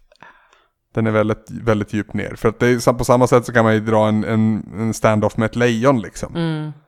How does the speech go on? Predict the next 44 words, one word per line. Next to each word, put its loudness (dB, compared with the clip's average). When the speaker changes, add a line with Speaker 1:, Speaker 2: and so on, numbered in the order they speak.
Speaker 1:
Men 4
det 8
är 6
fortfarande, -2
fortfarande 2
ett -8
fascinerande 2
djur. 2
Den 2
har 6
ju 4
också 2
nå-, 4
jag -2
vet 6
inte 2
vad 6
det 0
är, -2
eh, -2
men 4
den 0
kan 2
ju 2
liksom 0
få -2
vattnet -2
runt 4
om 0
sig -2
att -4
koka -2
av -4
vibrationerna -2
som -12
den -10
gör. -14
Speaker 2:
Men -6
det -10
låter -10
ju -6
som -10
någonting -8
ur -10